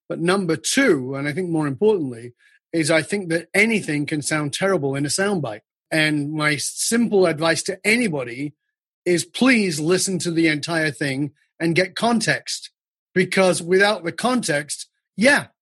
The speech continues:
it's very easy to misunderstand any part of this, including part, things I've said. And this is not about that. This is about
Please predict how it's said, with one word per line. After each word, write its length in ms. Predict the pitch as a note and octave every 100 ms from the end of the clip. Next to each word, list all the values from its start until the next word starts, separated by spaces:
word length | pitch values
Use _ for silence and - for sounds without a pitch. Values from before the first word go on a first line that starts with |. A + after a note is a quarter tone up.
| _
it's 220 | G3 D#3
very 500 | E3+ D3 F3 D#4 C4
easy 260 | F#3+ D#3 C#3+
to 120 | D#3
misunderstand 840 | D3+ C3+ D#3+ D3 C3 - D3 D3 - _ _ _
any 260 | B3 B3 G#3
part 260 | D#3 D3+
of 120 | C3+ B2+
this, 220 | E3+ -
including 500 | G#3 F3 B3+ A3+ F3+ - _
part, 240 | F3+ F3
things 240 | - F#3 D#3
I've 240 | E3 G3
said. 360 | - A#2+ B2+ D3+ _ _ _ _ _ _
And 200 | F#3 F#3
this 200 | F#3 G#3
is 160 | A3 F3
not 180 | G#3+ G#3
about 260 | F#3 F#3+ D3+
that. 240 | A#2+ B2
This 180 | F3 E3
is 120 | G3+
about 360 | F3 D#3 D#3+ D#3+